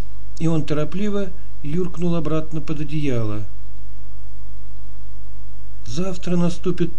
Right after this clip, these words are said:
новый день, и как только выглянет солнышко, ему станет легче.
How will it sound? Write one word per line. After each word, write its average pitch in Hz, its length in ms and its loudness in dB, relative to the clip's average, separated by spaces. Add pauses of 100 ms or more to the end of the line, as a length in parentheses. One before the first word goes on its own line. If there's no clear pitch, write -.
новый 151 520 2
день, 185 400 0 (880)
и 175 60 0
как 175 180 0
только 185 320 0
выглянет 165 500 0
солнышко, 180 880 0 (500)
ему 175 240 0
станет 156 400 0
легче. 117 580 0